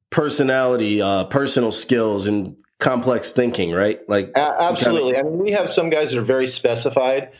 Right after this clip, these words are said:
Speaker 2: and so they can be very narrow scope in the way they think. That's okay. Uh, you know, like the digital forensics people, they can be, you know, computer nerds, and that's all they have to think about day and night, and I'm great with that. Um,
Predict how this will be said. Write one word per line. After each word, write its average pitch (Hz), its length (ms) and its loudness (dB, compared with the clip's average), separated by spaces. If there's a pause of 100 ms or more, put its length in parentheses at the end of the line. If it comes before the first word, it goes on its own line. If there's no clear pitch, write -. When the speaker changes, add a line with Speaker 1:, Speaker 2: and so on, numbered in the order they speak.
(200)
Speaker 2:
and 127 140 2
so 123 220 2
they 135 180 2
can 151 160 -2
be 127 100 0
very 120 420 0 (100)
narrow 120 420 0
scope 120 420 0
in 117 80 -2
the 107 60 2
way 113 140 0
they 113 120 0
think. 120 340 0
That's 107 240 0
okay. 117 560 0 (500)
Uh, 107 100 4
you 117 140 0
know, 117 100 2
like 113 160 0
the 101 160 -8
digital 131 300 2
forensics 123 480 0
people, 123 460 0
they 113 140 0
can 117 200 -2
be, 110 320 -2 (300)
you 117 160 2
know, 107 140 0
computer 139 460 0
nerds, 135 320 0
and 113 80 0
that's 120 200 0
all 120 100 2
they 120 120 2
have 110 140 0
to - 80 -14
think 107 180 0
about 107 280 0
day 107 160 2
and 104 100 -2
night, 107 280 0
and 95 80 -6
I'm 92 260 -4
great 104 340 0
with 92 180 -6
that. 73 200 0 (600)
Um, 110 500 0